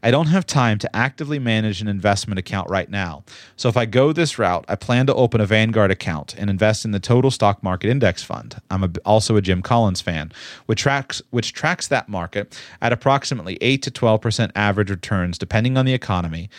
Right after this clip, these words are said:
and just leave the money there until I need it to invest in a business. At the low end of eight percent, I'm still coming out slightly ahead of my loan interest accrual, so it seems like a good deal. I am aware, of course, that that is not a guaranteed return,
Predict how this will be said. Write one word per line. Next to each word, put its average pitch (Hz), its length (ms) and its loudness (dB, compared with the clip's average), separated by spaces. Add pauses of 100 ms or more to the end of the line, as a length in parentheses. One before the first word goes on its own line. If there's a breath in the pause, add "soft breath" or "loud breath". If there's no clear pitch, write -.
(180 loud breath)
and 113 120 -2
just 113 160 2
leave 123 160 6
the 127 80 2
money 113 240 4
there 95 260 4
until 98 240 -2
I 98 60 2
need 92 200 -2
it 98 140 -10
to 101 140 -6
invest 85 360 -6
in 92 60 -6
a 87 60 -6
business. 95 520 0 (460 loud breath)
At 123 100 0
the 123 80 4
low 135 260 4
end 175 140 2
of 151 80 0
eight 151 160 2
percent, - 580 -6
I'm 110 140 -4
still 147 240 2
coming 139 340 0
out 101 220 0
slightly 147 440 -2
ahead 110 280 2
of 92 80 -2
my 98 140 -2
loan 104 380 2
interest 104 460 -6
accrual, 131 420 0 (280 loud breath)
so - 140 -4
it 104 80 -2
seems 123 240 2
like 110 140 2
a 107 40 -6
good 98 240 -2
deal. 104 320 -2 (400 loud breath)
I 104 120 2
am 127 100 6
aware, 127 240 6
of 120 100 0
course, 117 320 0
that - 60 -10
that 104 160 4
is 95 100 2
not 101 200 2
a - 20 2
guaranteed 113 480 0
return, 90 420 -4